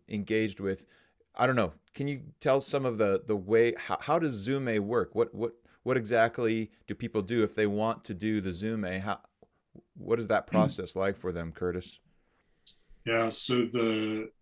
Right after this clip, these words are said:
Speaker 2: U R L for the training site is zume dot training. So Z U M E dot training. And they can just go there and,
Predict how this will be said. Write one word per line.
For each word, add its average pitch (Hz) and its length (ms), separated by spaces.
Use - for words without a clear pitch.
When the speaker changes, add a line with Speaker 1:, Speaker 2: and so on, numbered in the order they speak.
Speaker 2:
U 123 280
R 117 200
L 117 360
for 117 120
the 107 440
training 120 460
site 110 400
is 104 460
zume 113 500
dot 107 300
training. 104 460
So 110 200
Z 107 500
U 110 380
M 110 240
E 120 440
dot 113 240
training. 104 520
And 113 200
they 113 160
can 117 220
just 107 300
go 113 240
there 110 460
and, 101 540